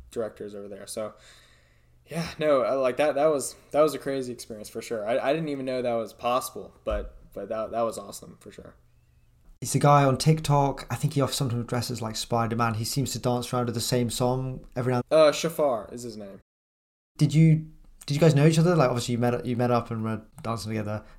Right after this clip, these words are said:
Speaker 2: How did that happen?
Speaker 1: So, uh, one of my guys, he, he kinda acts as my manager. Um, he connected me with Shafar. I don't know how they know each other, but, um,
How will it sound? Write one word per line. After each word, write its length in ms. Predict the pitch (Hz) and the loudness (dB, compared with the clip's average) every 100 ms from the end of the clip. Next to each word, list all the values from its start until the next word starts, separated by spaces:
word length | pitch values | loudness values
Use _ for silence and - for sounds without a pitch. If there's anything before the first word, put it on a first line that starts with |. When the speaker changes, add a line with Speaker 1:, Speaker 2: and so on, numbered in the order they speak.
| - | -6
Speaker 2:
How 60 | |
did 80 | 110 | -4
that 60 | 110 | -2
happen? 320 | 117 156 - | -4 -8 -10
Speaker 1:
So, 520 | - - 180 156 - - | -6 2 4 4 0 -2
uh, 180 | 139 156 | 4 4
one 160 | 147 180 | 4 2
of 80 | 202 | 0
my 140 | 170 | 0
guys, 380 | 147 147 156 156 | 0 0 -2 -4
he, 120 | 151 | -8
he 220 | 160 147 | -6 -6
kinda 220 | 147 160 | -4 -6
acts 240 | 143 147 147 | -6 -6 -8
as 100 | 139 | -8
my 100 | 131 | -6
manager. 640 | 123 135 139 131 120 113 | -4 -6 -6 -4 -4 -4
Um, 380 | 120 123 113 107 - - - - - _ - - | -6 -6 -6 -10 -18 -20 -20 -20 -20 _ -20 -16
he 260 | - 165 170 | -4 -2 -2
connected 400 | 160 151 143 147 | -2 -2 -2 -6
me 120 | 139 | -4
with 140 | 135 | -6
Shafar. 580 | - - 135 135 135 131 - - - - - - - | -8 -6 -2 -2 -2 -6 -16 -18 -18 -18 -20 -14 -10
I 160 | 139 | -2
don't 120 | 190 262 | -2 0
know 100 | 196 | -2
how 180 | 196 | -2
they 180 | 196 147 | -2 -2
know 160 | 170 143 | -2 -4
each 140 | 123 | -4
other, 200 | 127 120 | -4 -2
but, 360 | 117 117 110 - | 0 -2 -2 -6
um, 400 | 117 110 107 | -10 -10 -14